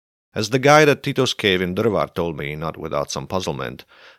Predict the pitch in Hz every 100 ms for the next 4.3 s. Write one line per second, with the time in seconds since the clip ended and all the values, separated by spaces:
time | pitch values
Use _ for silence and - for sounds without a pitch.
0 | _ 107 - - 131 131 139 131 113 110
1 | 95 - 110 - 110 127 131 107 92 -
2 | 101 90 87 85 82 78 92 95 98 98
3 | 87 82 90 - 82 82 80 - 98 85
4 | 69 -